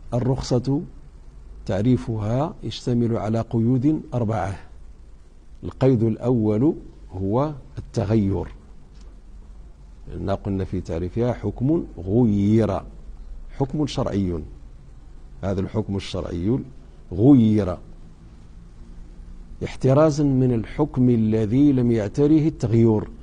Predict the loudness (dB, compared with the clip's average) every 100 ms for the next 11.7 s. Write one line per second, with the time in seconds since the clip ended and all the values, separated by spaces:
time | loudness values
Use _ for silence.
0 | -18 -4 0 2 2 -2 -8 -14 -6 -2
1 | 2 2 2 2 2 2 0 -2 -2 0
2 | -2 -4 -4 -2 -2 -2 0 0 -2 -2
3 | -2 -4 -14 -20 -20 -16 -8 -2 0 0
4 | -2 -6 -12 -16 -18 -18 -18 -6 -6 -6
5 | -12 0 2 4 2 0 0 -2 0 0
6 | 0 0 -2 -4 0 2 4 2 0 -6
7 | -2 2 2 -2 -10 -8 -8 -6 -2 0
8 | -2 -4 -10 -4 4 4 4 -4 0 2
9 | 4 2 0 0 0 -2 -2 -8 -6 -4
10 | -4 -4 -2 2 2 2 -8 -18 -18 -12
11 | -4 0 0 -2 -6 -8